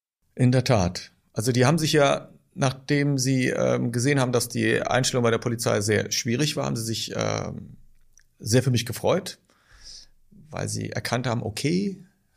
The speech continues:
einer der ersten türkischstämmigen potenziellen Polizisten in Deutschland, das ist ja schon was. Also sie hatten immer diesen, diesen Ansehenswunsch, Ansehensgedanken. Ähm, ich so eher nicht. Ich wollte halt zur Polizei.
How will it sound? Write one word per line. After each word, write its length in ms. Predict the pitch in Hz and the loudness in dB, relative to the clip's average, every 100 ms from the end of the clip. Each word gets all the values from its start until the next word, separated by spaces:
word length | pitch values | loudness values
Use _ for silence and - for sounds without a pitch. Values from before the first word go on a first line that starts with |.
| - | -6
einer 200 | 98 120 | -4 -4
der 180 | - 135 | -4 -2
ersten 600 | 147 175 - - 156 151 | 0 0 -2 -4 -4 -2
türkischstämmigen 1080 | 143 143 135 139 131 123 123 117 113 - _ _ _ _ _ _ | -4 -4 -4 -2 -2 -2 2 2 0 -6 _ _ _ _ _ _
potenziellen 500 | - 131 120 - 120 | -4 -2 0 0 0
Polizisten 520 | 117 113 104 147 151 175 | 0 -2 0 -2 -2 -2
in 120 | 151 | -2
Deutschland, 460 | - 151 - 143 | -2 -2 -2 -2
das 120 | - - | -2 -2
ist 180 | 131 - | -2 0
ja 120 | 156 | 0
schon 300 | - 170 156 | 2 0 2
was. 400 | 180 202 - - _ _ - | 0 0 -4 -8 _ _ -16
Also 120 | 92 | -8
sie 100 | 104 | -4
hatten 180 | 98 - | -4 -2
immer 140 | 135 | 0
diesen, 260 | 123 113 117 | 0 0 -2
diesen 280 | 117 117 120 - - | 0 0 0 -6 -4
Ansehenswunsch, 1160 | - 156 147 120 101 90 - - 120 101 95 - | 2 4 4 4 2 2 -4 -6 0 0 0 0
Ansehensgedanken. 1120 | 123 151 131 101 101 - 92 95 92 123 139 - - - - - - | 0 2 2 0 0 -2 -2 -4 -2 -2 -2 -10 -14 -14 -16 -18 -4
Ähm, 720 | 110 117 120 117 117 117 - - - | 0 2 4 4 4 2 -8 -20 -10
ich 180 | - 135 | -2 0
so 120 | - | 2
eher 160 | 131 143 | 4 4
nicht. 160 | 143 107 | 4 4
Ich 120 | 104 | 2
wollte 180 | 147 147 | 2 2
halt 80 | |
zur 120 | - 139 | 0 -2
Polizei. 600 | 131 120 117 123 170 | 0 0 0 2 2